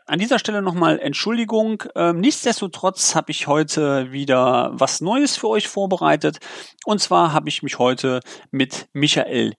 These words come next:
Greth unterhalten, mit einem ganz neuen Thema, nämlich um das Thema Podcasting.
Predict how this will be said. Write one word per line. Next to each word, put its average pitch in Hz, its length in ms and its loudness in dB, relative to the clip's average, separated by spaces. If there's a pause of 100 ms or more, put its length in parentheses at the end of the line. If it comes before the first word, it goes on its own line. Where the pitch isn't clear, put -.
Greth 175 480 -2
unterhalten, 156 800 0 (260)
mit 143 140 -2
einem 135 200 0
ganz 127 260 0
neuen 170 320 0
Thema, 170 600 2
nämlich 143 440 0 (140)
um 139 200 -6
das 131 300 0
Thema 127 500 -2
Podcasting. - 800 -4